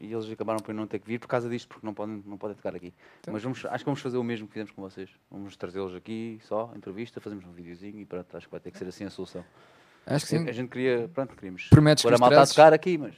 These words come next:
Speaker 2: Prometes que os trazes? É uma
Speaker 1: Não, não,
Speaker 2: promessa.
Speaker 1: eu quero muito trazê-los, eles, eles sabem disso, eles sabem que a gente quer trazê-los cá, eles sabem disso.
Speaker 2: Então, yeah, vai, e... Epá, Pull the Trigger já conhecemos e já tocámos com eles e, e o, o Zé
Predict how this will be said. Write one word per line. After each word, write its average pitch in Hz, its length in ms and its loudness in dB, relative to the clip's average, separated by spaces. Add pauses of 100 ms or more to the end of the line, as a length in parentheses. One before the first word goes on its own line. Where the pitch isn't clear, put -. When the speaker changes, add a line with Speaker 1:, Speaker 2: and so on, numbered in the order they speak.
(160)
Speaker 2:
Prometes 135 340 4
que - 80 -2
os 131 100 2
trazes? 143 400 -2 (160)
É - 80 -2
uma 135 40 2
Speaker 1:
Não, 165 80 8
não, 214 140 6
Speaker 2:
promessa. 151 140 4
Speaker 1:
eu 135 60 -4
quero 151 180 8
muito 165 200 -2
trazê-los, 175 280 2
eles, 143 160 4
eles 151 180 6
sabem 165 280 10
disso, 180 260 0
eles 151 140 -2
sabem 156 260 4
que 135 60 -6
a - 20 -8
gente 120 140 -8
quer 113 160 -2
trazê-los 92 320 -12 (160)
cá, 87 160 -10 (180)
eles - 120 -20
sabem 85 180 -14
disso. - 160 -20
Speaker 2:
Então, 147 240 0
yeah, 147 180 0
vai, 139 240 2 (280)
e... 127 560 -2 (260)
Epá, - 180 6
Pull - 180 -2
the 131 100 2
Trigger 135 200 2
já 127 140 2
conhecemos 123 540 -2
e 135 60 -4
já 117 200 -4
tocámos 113 300 -10
com 120 200 -8
eles 120 380 -6
e, 107 400 -12 (500)
e 123 360 -14 (260)
o, 123 240 -20
o 139 160 -4
Zé 120 580 0